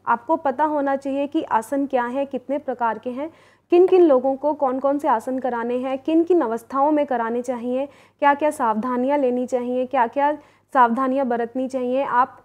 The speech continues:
कैसे लोगों को जागरूक करेंगे स्वास्थ्य के बारे में, योग के बारे में, तो उसके विषय में अब हम थोड़ी सी जानकारी प्राप्त करेंगे।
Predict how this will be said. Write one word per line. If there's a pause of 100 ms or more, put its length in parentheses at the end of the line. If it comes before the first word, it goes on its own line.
कैसे
लोगों
को
जागरूक
करेंगे
स्वास्थ्य
के
बारे
में,
योग
के
बारे
में, (340)
तो
उसके
विषय
में
अब
हम
थोड़ी
सी
जानकारी
प्राप्त
करेंगे।